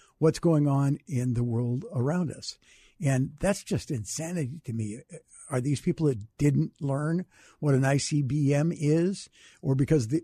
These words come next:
we don't talk about, uh, our silos or, or our,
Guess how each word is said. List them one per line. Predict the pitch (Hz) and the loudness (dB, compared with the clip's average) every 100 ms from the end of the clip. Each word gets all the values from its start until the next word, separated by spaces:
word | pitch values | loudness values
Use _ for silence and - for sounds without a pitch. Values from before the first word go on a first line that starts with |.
| - | -4
we | 156 | -4
don't | 147 135 | -2 0
talk | 139 160 | 0 0
about, | 151 147 147 - - - | 2 2 0 -2 -20 -12
uh, | 135 117 117 101 - | -10 -8 -8 -10 -2
our | 139 | 0
silos | - 151 135 156 170 185 - - _ - - - | 0 0 2 4 4 2 -2 -10 _ -20 -16 -2
or, | 127 - | -2 0
or | 147 143 | 2 4
our, | 131 127 131 | 4 2 0